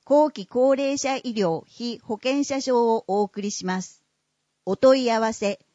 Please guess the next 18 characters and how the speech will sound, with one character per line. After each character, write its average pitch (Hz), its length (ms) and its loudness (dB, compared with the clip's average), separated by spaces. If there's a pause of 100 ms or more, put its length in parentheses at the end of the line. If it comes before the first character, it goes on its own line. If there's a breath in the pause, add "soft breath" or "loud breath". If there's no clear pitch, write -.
(380)
国 277 320 -2
保 269 120 2
年 254 280 -2
金 233 260 -4
課、 214 320 -6 (300)
付 - 120 -20
加 269 120 -2
係、 175 460 -6 (580)
電 220 320 0
話、 214 220 0 (320)
五 262 300 2
七 247 280 -2
五 190 160 -4
の 165 240 -8 (300)
一 269 340 -4
一 208 220 -8
九 226 300 -4
八。 208 380 -10